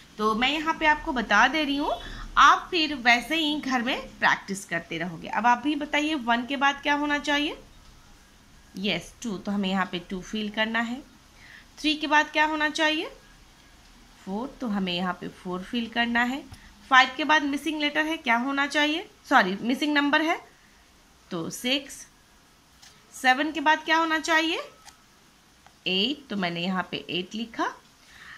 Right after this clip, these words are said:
And nine के बाद क्या होना चाहिए? टेन। तो बेटा आप हमेशा, अगर आपको ऐसे फिल अप मिलते हैं ना, तो आप हमेशा देखो कि वो कौन सा नंबर है। आपको पहले पहचानना होगा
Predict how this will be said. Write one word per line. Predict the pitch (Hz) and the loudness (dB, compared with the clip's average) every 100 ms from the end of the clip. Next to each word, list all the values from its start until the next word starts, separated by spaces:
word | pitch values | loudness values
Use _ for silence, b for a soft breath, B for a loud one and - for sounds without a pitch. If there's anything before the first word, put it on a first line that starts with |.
| - | -2
And | 208 | 0
nine | 233 226 233 247 | 6 6 6 0
के | 302 | 2
बाद | 302 302 | 2 2
क्या | 320 | 2
होना | 320 320 | 2 2
चाहिए? | 311 320 339 480 - - _ _ | 0 2 2 0 -4 -12 _ _
टेन। | 220 165 - - _ _ b b b _ | -2 -2 -6 -20 _ _ b b b _
तो | 311 | -4
बेटा | 285 359 466 | -2 6 6
आप | - 247 349 - | 8 6 6 4
हमेशा, | 370 381 427 | 0 2 4
अगर | 403 403 | 4 6
आपको | 392 381 415 | 4 4 0
ऐसे | 403 415 330 | -2 -4 -2
फिल | 277 | 2
अप | 294 302 | 2 2
मिलते | 359 359 415 | -4 -2 0
हैं | 427 | 2
ना, | 285 208 | 2 0
तो | 214 | 0
आप | - 302 349 | 4 4 4
हमेशा | 339 339 - | 0 0 -2
देखो | 302 254 262 403 | -2 -4 -4 -6
कि | 403 403 381 - _ 226 | 0 0 0 -4 _ -6
वो | 294 | -4
कौन | 381 269 233 226 | 2 4 4 4
सा | 240 | 0
नंबर | 196 180 185 | 0 0 2
है। | 175 | 2
आपको | - 269 | 0 -2
पहले | 269 285 302 | 2 2 2
पहचानना | 240 240 247 233 302 | 0 2 2 4 4
होगा | 359 285 247 330 | 2 4 4 4